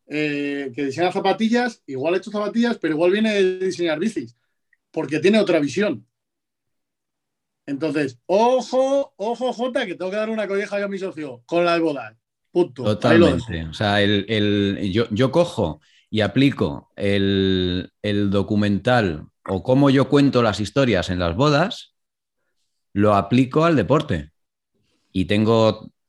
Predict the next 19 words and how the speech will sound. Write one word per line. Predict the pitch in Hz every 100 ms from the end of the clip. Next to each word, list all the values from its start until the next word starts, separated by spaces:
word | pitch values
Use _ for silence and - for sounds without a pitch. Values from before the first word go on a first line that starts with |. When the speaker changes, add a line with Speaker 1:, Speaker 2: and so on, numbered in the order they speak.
| _
Speaker 2:
trabajos | - 107 117 - 117 107 - - _ -
muy | 107 123 127
documentales | 107 117 117 110 131 135 156 190 - -
de | 92 90 95 92 85
carreras. | 90 92 127 135 156 196 - - _ _ _ _ _ _ _ _
O | -
sea, | 117 - -
de | 110
hecho, | 127 170
además, | 165 160 170 - _ _ _ _ _ _
eh, | - 110 107 107 104 101 95
mi, | 92 90 - - 98 - 92 107 110
mi | 101 113 104
trabajo | 104 117 123 151 147
en, | 143 135 131 127 123 117 107
en | - 82 90 95
cuanto | 104 92
a | 101
vídeo | 120 131 95 82 78